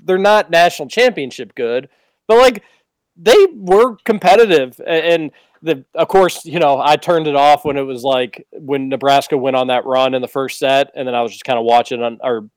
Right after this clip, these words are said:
following along on my phone after that. And after, besides that first set, they were, they were right there with them. They took it to four, and then in the fourth set, they had, it looked like, at least for a moment, that they could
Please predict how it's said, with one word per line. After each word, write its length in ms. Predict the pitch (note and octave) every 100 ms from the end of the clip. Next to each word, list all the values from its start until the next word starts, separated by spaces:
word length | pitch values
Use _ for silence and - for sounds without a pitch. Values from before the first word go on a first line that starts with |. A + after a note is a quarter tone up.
| _ _ -
following 380 | C3 B2 A2 G#2+
along 320 | G#2+ A2 A2
on 100 | A2
my 140 | G#2+ -
phone 360 | C3 A#2+ A#2 _ _ _ - -
after 320 | C#3 D3 E3
that. 340 | C#3 C#3 E3+ - _ _ _
And 360 | D#3+ D#3+ D3+ _ D3+
after, 240 | G#3 B3
besides 360 | A3 - B3+ D#4+
that 180 | E4 C4
first 240 | C4+ -
set, 320 | F3 C4+ A#3+ _ _ _ _ _ _ _ _ -
they 120 | F3+
were, 240 | A3+ E3+ -
they 120 | D#3
were 140 | A#3+ G#3
right 240 | G3+ A3+
there 180 | G#3+ G#3+
with 180 | G#3 -
them. 300 | F3 F#3 D3+
They 100 | E3
took 220 | A3 G#3+
it 80 | F#3
to 80 |
four, 560 | D#3+ D#3+ G#3+ E3+ F#3 F3+
and 160 | C#3+ D3
then 140 | D#3
in 100 | D#3
the 80 | D3
fourth 280 | E3 F#3 -
set, 280 | D#3 G3 -
they 120 | C#3+
had, 200 | E3 B2+
it 180 | B2 B2
looked 220 | C#3 -
like, 100 | D3
at 80 | C3
least 180 | D#3+ -
for 120 | C#3+
a 40 |
moment, 380 | A#2+ C#3+ G3+ C3+
that 100 | C3
they 120 | A#2+
could 240 | - D3